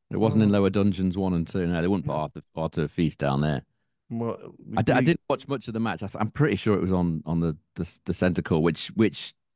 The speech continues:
Speaker 1: is kind of a bit higher bouncing and a bit slower, so that, that would f-, favour Altmaier. But Feast was, was exhausted, I think. I think that was the issue.
Speaker 2: Yeah, I mean, I, I, I saw him play somewhere, and, and he,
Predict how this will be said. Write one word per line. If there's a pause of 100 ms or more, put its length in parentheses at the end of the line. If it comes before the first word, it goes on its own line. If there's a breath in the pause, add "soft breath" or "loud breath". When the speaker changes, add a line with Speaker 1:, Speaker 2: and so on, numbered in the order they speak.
(120)
Speaker 1:
is
kind
of
a (520)
bit
higher
bouncing
and
a
bit
slower,
so
that, (180)
that (100)
would
f-, (340 loud breath)
favour
Altmaier.
But
Feast
was,
was
exhausted,
I
think. (640)
I
think
that
was
the
issue. (340)
Speaker 2:
Yeah,
I
mean,
I, (180)
I, (180)
I
saw
him
play
somewhere,
and,
and
he,